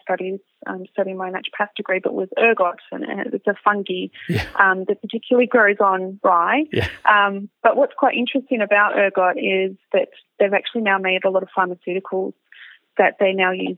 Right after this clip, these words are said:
Speaker 1: in, um, afterbirth bleeding and hemorrhage.
Speaker 2: And
Speaker 1: So there's
Speaker 2: migraine.
Speaker 1: a, a drug. Yes,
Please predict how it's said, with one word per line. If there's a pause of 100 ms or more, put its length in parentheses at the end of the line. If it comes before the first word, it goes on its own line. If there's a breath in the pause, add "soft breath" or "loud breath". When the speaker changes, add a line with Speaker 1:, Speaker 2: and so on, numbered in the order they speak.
Speaker 1:
in, (200)
um,
afterbirth (140)
bleeding
and
hemorrhage.
Speaker 2:
And
Speaker 1:
So
there's
Speaker 2:
migraine.
Speaker 1:
a,
a
drug. (800)
Yes,